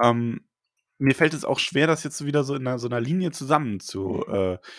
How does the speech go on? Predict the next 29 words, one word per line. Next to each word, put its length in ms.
fügen. 420
Deswegen, 260
das 140
ist 80
auch 60
eins 160
der 120
wenigen 140
Kapitel, 200
wo 40
ich 60
das 160
Buch 320
noch 100
so 160
quasi 320
neben 280
mir 120
liegen 320
habe, 160
um 60
nochmal 240
so 60
durchzugehen, 340
dass 100
ich 80
auch 40
nichts 180
verpasse. 600